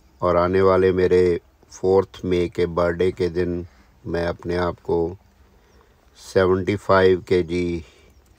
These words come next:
तक रिड्यूस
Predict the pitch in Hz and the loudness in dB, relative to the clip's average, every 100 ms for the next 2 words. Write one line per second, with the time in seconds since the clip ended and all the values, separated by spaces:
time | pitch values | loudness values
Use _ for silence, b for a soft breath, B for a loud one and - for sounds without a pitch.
0 | _ _ - 92 - - - _ _ _ | _ _ -6 -6 -6 -14 -20 _ _ _
1 | _ B B B _ - 87 85 95 110 | _ B B B _ -4 -2 0 0 0
2 | 104 - - | -2 -6 -20